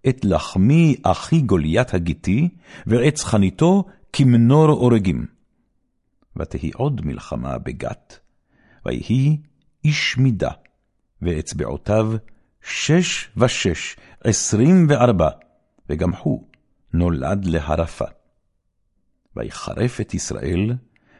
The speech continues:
ויכהו יהונתן, בן שמעה, אחי דוד.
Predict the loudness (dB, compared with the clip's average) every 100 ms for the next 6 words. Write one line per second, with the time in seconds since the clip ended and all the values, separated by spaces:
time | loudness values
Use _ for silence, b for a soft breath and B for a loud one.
0 | b -8 -8 -16 _ -2 0 2 2 2
1 | 2 2 0 -4 -4 -12 _ _ -10 -6
2 | -6 -2 0 0 0 -4 b b b b
3 | -8 -4 -4 -2 -4 -8 -14